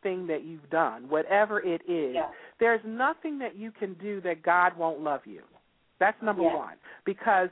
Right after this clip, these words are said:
Speaker 2: Yeah.
Speaker 1: you know, um, everything that you have done, to, for, whatever, you have to start forgiving yourself.
Speaker 2: Yeah.
Speaker 1: Because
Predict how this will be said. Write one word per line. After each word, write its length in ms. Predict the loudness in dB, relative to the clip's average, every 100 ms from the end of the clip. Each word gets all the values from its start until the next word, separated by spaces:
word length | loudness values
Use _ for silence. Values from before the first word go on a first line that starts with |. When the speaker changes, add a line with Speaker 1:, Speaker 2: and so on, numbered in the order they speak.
| -2
Speaker 2:
Yeah. 140 | -4
Speaker 1:
you 80 | -2
know, 380 | 2 4 2 -2 0
um, 380 | 2 2 0 -6 _ -20 -20 _ -2
everything 840 | 0 2 -2 -6 -6 -6 -8 -12 -14 _ -20 -6 2
that 280 | 2 2 -4
you 200 | -10 -10
have 260 | -8 -8 -8 _
done, 480 | 0 0 0 -4 -12 _ _ _ _ _ _ -10
to, 480 | -4 -4 -4 -4 -8 -2
for, 220 | 4 4
whatever, 400 | 4 2 2 -4 -10 _ _ _ _ _ -12
you 240 | -2 0 0
have 280 | 0 -2 -2
to 100 | -10 0
start 240 | 0 0
forgiving 460 | -6 -6 -4 -6 -10
yourself. 640 | -12 -14 -4 -2 -2 -6 -20 -20 -20 _ _ _ _ _ _
Speaker 2:
Yeah. 220 | -2 0 0
Speaker 1:
Because 260 | -2 -2